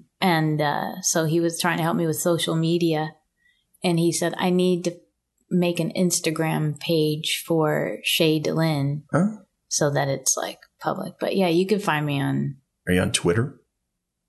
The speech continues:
Speaker 1: on Twitter, yeah.
Speaker 2: Okay.
Speaker 1: Shay
Speaker 2: What?
Speaker 1: Delin,
Speaker 2: Okay.
Speaker 1: S H A E D L Y N.
Speaker 2: And,
Speaker 1: On Twitter.
Speaker 2: and, and that, that's pretty good.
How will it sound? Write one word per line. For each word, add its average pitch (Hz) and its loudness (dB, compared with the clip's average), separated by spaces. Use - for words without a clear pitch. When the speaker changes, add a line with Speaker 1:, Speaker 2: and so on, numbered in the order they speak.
Speaker 1:
on 147 -2
Twitter, 147 -2
yeah. 147 0
Speaker 2:
Okay. - -2
Speaker 1:
Shay 165 0
Speaker 2:
What? 160 -4
Speaker 1:
Delin, 160 0
Speaker 2:
Okay. 175 2
Speaker 1:
S 180 2
H 175 2
A - -4
E 170 0
D 165 2
L 170 0
Y 165 0
N. 160 0
Speaker 2:
And, 85 2
Speaker 1:
On - 0
Twitter. - -2
Speaker 2:
and, - -
and 95 0
that, 98 0
that's - 2
pretty - 0
good. 113 -4